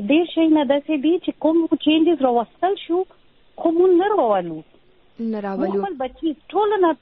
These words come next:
Speaker 1: آ، ګاټ، ګاټ کار چې کوم وي، ما خیال ده آ وي چې تاسو خپل ځامن ایجوکیټ کو.
Speaker 2: جی، بالکل دا ده چې
Speaker 1: جی.
Speaker 2: هغې ته پوهه ورکول پکار دي چې اول ضروري زما په خیال باندې زامن هم دي چې زامنو ته هم یو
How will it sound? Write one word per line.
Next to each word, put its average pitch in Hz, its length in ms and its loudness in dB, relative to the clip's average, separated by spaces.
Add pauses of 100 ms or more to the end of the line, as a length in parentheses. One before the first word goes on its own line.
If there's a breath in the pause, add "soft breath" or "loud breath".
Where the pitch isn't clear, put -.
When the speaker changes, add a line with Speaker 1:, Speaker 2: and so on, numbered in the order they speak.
Speaker 1:
آ، 196 60 -6
ګاټ، 202 640 -8
ګاټ 330 280 -2 (120)
کار 262 200 0
چې - 260 -16
کوم 240 200 -8
وي، 240 220 -8 (180)
ما 226 100 -2 (140)
خیال 226 200 -2
ده 247 180 0
آ 220 160 0
وي 269 260 -4 (380 loud breath)
چې 277 120 -4
تاسو 294 420 -2
خپل 269 280 -2
ځامن 214 600 0 (280)
ایجوکیټ 208 600 0
کو. 170 160 -4 (580)
Speaker 2:
جی، 208 300 -6
بالکل 285 420 -4
دا 320 120 0
ده 339 100 -2
چې 285 360 -4
Speaker 1:
جی. 208 300 4
Speaker 2:
هغې 247 220 -4
ته 294 100 -4
پوهه 330 340 -2
ورکول 277 400 0
پکار 294 420 0
دي 226 200 -6
چې 220 300 -6
اول 285 300 0 (100)
ضروري 240 280 -2
زما 285 240 -4
په 277 100 -6
خیال 285 240 -4
باندې 254 380 -4
زامن 233 300 -4
هم 285 240 -4
دي 233 100 -6
چې 208 160 -12
زامنو 254 320 -4
ته 247 140 -2
هم 247 140 -4
یو 214 160 -4